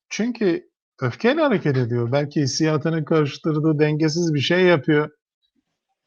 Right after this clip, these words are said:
E, hayatımızda bu hadis-i şerifi rehber tutmaya çalışalım kardeşler. Bir mevzuda kızdığımız zaman ciddi bir karar vereceksek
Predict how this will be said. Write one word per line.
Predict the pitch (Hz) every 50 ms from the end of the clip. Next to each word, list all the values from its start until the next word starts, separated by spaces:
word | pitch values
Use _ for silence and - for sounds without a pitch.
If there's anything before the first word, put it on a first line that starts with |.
| _ _ - -
E, | 139 139 139 135 139 139 139
hayatımızda | 135 - 151 165 180 202 196 - 208 214 208 202 180 170 185 226 226 208 185
bu | 190 233 226 156
hadis-i | 160 190 180 180 185 - -
şerifi | - 196 190 185 170 - - 214 196
rehber | 175 170 160 165 - 196 202 196
tutmaya | - - _ - 165 147 135
çalışalım | 123 - 143 131 123 120 - - 123 123 117 110
kardeşler. | - 143 139 127 127 120 - - - 127 120 - - _ _ _ _ _ _ _ _ _ _ _ _ _ -
Bir | 147 214
mevzuda | 247 254 226 202 170 139 143 139 151 147 143
kızdığımız | - 151 143 135 131 143 160 165 175 180 165
zaman | 151 143 131 127 127 123
ciddi | 120 127 123 - - 185
bir | 170 147
karar | 120 - 139 143 156 170 165
vereceksek | 143 135 120 120 117 147 165 147 - - 127 110 117